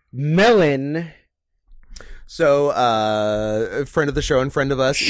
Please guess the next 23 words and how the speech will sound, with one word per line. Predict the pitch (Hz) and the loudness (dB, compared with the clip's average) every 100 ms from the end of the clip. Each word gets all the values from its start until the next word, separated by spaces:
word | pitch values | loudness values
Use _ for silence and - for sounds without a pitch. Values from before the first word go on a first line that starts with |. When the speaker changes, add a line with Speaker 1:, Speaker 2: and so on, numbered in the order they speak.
| 269 | 2
Speaker 1:
Shirakiku. | 247 269 247 220 170 - - - 277 190 233 240 - 208 - - - - _ - | 2 2 2 4 2 0 -6 -6 -6 -12 -14 -16 -18 -20 -20 -20 -20 -20 _ -8
Speaker 2:
<laughs> | - 294 - - - - - - | -6 -8 -10 -20 -18 -20 -20 -8
Moto | 170 247 262 254 | 2 4 6 4
Panekeku. | - 269 254 269 - 165 | 6 4 4 2 2 0
Speaker 1:
Moto | 196 202 226 | 0 4 2
Panekeku. | 202 208 202 196 190 180 - 123 - - | 2 0 2 2 0 0 0 -2 -6 -10
Speaker 2:
<laughs> | - _ 226 247 240 - | -20 _ -12 -10 -10 -8
Uh, | - 139 135 135 131 127 131 - _ - _ - | -2 2 2 2 2 2 2 -2 _ -20 _ -6
Eve | 180 202 208 185 156 | -2 0 2 0 0
gave | 160 160 151 | 2 2 4
us, | 156 - - | 2 0 -4
uh, | 131 131 120 117 117 110 110 | 0 2 2 2 0 0 -2
Halloween, | 123 139 139 143 147 151 147 151 - - | -2 -2 0 0 0 -2 -4 -8 -12 -10
uh, | 147 | -4
goodie | 139 453 | 0 2
Speaker 1:
Woo! | - | 0
Speaker 2:
bags. | 107 98 139 - - _ _ _ - | -2 -4 -6 -10 -14 _ _ _ -12
Speaker 1:
Just | 185 | -8
pops | - 185 190 185 | -4 -4 -2 0
right | 170 | 2
Speaker 2:
Uh, | 294 | 2
Speaker 1:
off. | 285 - | -2 0
Speaker 2:
P-, | 208 185 | 2 2